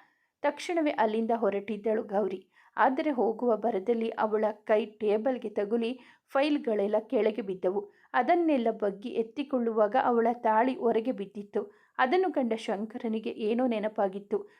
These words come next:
ಗೌರಿ ಅಲ್ಲಿಂದ ಹೊರಟ ಮೇಲೆ ತನ್ನ ಕಬೋರ್ಡ್‌ನಲ್ಲಿರುವ ಆ ಗಿಫ್ಟ್ ಬಾಕ್ಸನ್ನು ತೆಗೆದು ನೋಡಿದ. ಹೌದು, ಎರಡು ತಾಳಿ ಒಂದೇ ರೀತಿ ಇದೆ. ಹಾಗಾದರೆ ಗೌರಿ ತನಗೆ ಕೊಟ್ಟ ತಾಳಿ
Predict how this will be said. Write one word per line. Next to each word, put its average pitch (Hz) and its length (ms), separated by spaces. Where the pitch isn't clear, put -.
ಗೌರಿ 311 340
ಅಲ್ಲಿಂದ 233 480
ಹೊರಟ 226 400
ಮೇಲೆ 240 400
ತನ್ನ 311 260
ಕಬೋರ್ಡ್‌ನಲ್ಲಿರುವ 233 920
ಆ 262 80
ಗಿಫ್ಟ್ 254 360
ಬಾಕ್ಸನ್ನು 226 600
ತೆಗೆದು 226 360
ನೋಡಿದ. 202 340
ಹೌದು, 214 460
ಎರಡು 370 360
ತಾಳಿ 214 320
ಒಂದೇ 233 360
ರೀತಿ 202 300
ಇದೆ. 196 120
ಹಾಗಾದರೆ 226 880
ಗೌರಿ 302 300
ತನಗೆ 226 300
ಕೊಟ್ಟ 220 260
ತಾಳಿ 240 440